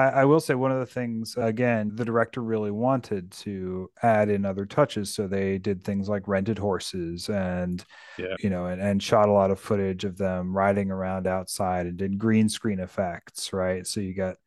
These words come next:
Speaker 1: Tom Bombadil, s-, for some reason, as a, I mean, kudos to them for having Tom Bombadil in at all, but you
Speaker 2: Yeah.
Speaker 1: have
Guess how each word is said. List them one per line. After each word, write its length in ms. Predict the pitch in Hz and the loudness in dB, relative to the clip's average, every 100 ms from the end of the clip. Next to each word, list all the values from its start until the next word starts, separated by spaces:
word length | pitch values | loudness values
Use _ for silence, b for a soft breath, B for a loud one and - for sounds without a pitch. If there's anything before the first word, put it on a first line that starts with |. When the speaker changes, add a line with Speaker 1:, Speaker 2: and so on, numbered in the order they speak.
| B B B - | B B B -8
Speaker 1:
Tom 300 | - 123 113 | 2 4 6
Bombadil, 880 | 113 113 110 113 113 110 107 101 101 _ _ _ _ _ _ _ - | 6 6 4 4 4 4 4 2 -2 _ _ _ _ _ _ _ -14
s-, 420 | - - - - | -10 -8 -10 -12
for 320 | - - 147 | -16 -4 0
some 300 | 135 175 160 | 4 6 6
reason, 520 | 143 131 127 127 123 123 | 6 4 2 0 0 2
as 220 | 117 113 | 0 0
a, 80 | 123 | 0
I 80 | 151 | 2
mean, 440 | 156 143 131 139 - _ _ _ | 4 0 -6 -16 -20 _ _ _
kudos 380 | - 208 233 175 | 2 6 8 6
to 80 | 131 | 4
them 200 | 131 139 | 2 2
for 120 | - | 0
having 280 | 101 123 110 | -2 -2 -2
Tom 240 | 104 120 107 | -4 -4 -2
Bombadil 520 | 107 104 101 101 101 | -2 -4 -6 -6 -6
in 80 | 95 | -6
at 120 | 92 | 0
all, 520 | 120 131 90 87 98 - | 4 4 2 -6 -16 -10
but 300 | 107 98 95 | -2 -2 -2
you 160 | 107 107 | -6 -4
Speaker 2:
Yeah. 80 | 110 120 131 | 2 6 6
Speaker 1:
have 160 | - | 2